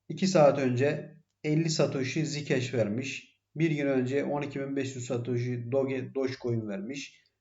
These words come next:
Bir gün önce işte burada ne yazıyor? Üç milyon Reddit Rainbow vermiş. Yağışlardan. Coin yağmur deniyor arkadaşlar buna.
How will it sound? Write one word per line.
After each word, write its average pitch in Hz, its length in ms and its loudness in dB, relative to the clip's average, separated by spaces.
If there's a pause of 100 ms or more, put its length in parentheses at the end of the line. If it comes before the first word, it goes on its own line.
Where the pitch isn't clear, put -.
(140)
Bir 160 120 6
gün 139 180 0
önce 127 540 0 (320)
işte 135 460 -4
burada 135 200 -2
ne 151 100 2
yazıyor? 131 240 4
Üç 156 300 -2
milyon 131 420 0
Reddit 139 400 -6 (380)
Rainbow 135 640 4 (240)
vermiş. 104 380 0
Yağışlardan. 135 720 2
Coin 190 240 10
yağmur 165 420 10
deniyor 123 220 4
arkadaşlar 120 460 0
buna. 95 260 -4